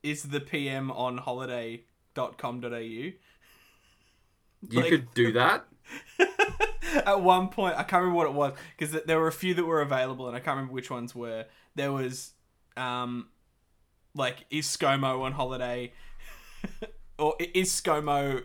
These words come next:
Speaker 1: in Australia?" or something. I can't remember. There were a few that I was gonna just snatch up and just put up a big sign that said no. <laughs> Or, like, "Yes, he's still on holiday." Thought it would have been funny.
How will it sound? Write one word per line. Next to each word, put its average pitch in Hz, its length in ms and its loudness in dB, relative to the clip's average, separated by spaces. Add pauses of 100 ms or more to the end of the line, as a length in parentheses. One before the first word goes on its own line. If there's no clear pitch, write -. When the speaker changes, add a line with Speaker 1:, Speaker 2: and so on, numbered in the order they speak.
(100)
Speaker 1:
in 139 180 0
Australia?" 131 580 -2
or 135 100 -4
something. 135 260 -4
I 127 80 0
can't 131 180 -2
remember. 120 160 -6 (180)
There 160 100 4
were 156 100 8
a 156 40 6
few 165 240 0
that 156 100 0
I 139 60 4
was 139 140 0
gonna 131 240 -2 (400)
just 143 220 -4
snatch 139 320 -2
up 123 260 -2
and 135 160 -4
just 135 260 -8
put 151 140 0
up 139 160 0
a 135 40 -4
big 139 300 -6 (440)
sign - 420 -2
that - 120 -6
said 131 260 -4
no. 131 340 -2 (440)
<laughs> - 400 -10
Or, 143 200 -2
like, 135 160 -2
"Yes, 147 260 0
he's 147 140 -6
still 143 220 -4
on 135 80 -4
holiday." 131 440 -6 (2250)
Thought 127 160 -6
it 120 60 -8
would 120 100 -8
have 131 120 -8
been 117 200 -10
funny. 120 340 -10